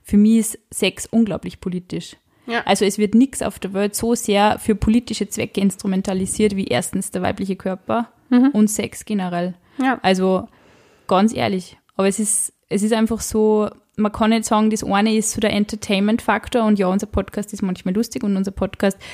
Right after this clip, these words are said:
Speaker 1: versucht, informativ zu sein und so, aber ich hab das wirklich extrem nervig gefunden, dass man dann versucht, eben so, ja, voll lustigen Podcast, aber deine politischen Ansichten, du bist so linksradikal und keine Ahnung, was ich da gehört hab.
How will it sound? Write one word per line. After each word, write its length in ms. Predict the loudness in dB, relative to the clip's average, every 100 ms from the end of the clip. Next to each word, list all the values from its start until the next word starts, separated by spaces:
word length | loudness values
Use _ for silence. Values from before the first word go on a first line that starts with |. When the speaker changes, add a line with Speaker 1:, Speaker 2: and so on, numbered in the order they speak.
| -18 -2
Speaker 1:
versucht, 440 | 2 4 2 0
informativ 680 | 0 2 4 0 0 -2 -2
zu 120 | -4
sein 260 | 0 0 2
und 100 | 2
so, 160 | 2 0 -8 -2
aber 140 | 2 4
ich 60 | 4
hab 60 |
das 180 | 0 0
wirklich 240 | -2 -2
extrem 440 | -6 -8 -6 0 2
nervig 320 | 0 -4 -12
gefunden, 380 | -2 0 2 0
dass 140 | 2
man 100 | 2
dann 240 | 2 2 -2 -10 _
versucht, 480 | -2 2 4 2 0
eben 200 | 2 4
so, 260 | 6 4 2
ja, 260 | 0 2 2
voll 200 | 2 2
lustigen 400 | 2 0 -2 0
Podcast, 500 | 0 -2 -4 -4 -2
aber 300 | -2 0 0
deine 200 | -2 -2
politischen 440 | -2 -4 -4 -4 -2
Ansichten, 540 | -4 -4 -10 -2 -2
du 80 | -2
bist 240 | -6 -4
so 100 | 2
linksradikal 960 | 4 4 4 2 -2 -4 -4 -6 -4 -2
und 140 | -4
keine 260 | -2 -4 -2
Ahnung, 180 | -2 0
was 140 | 2
ich 60 | 4
da 100 | 4
gehört 340 | 4 2
hab. 80 | 2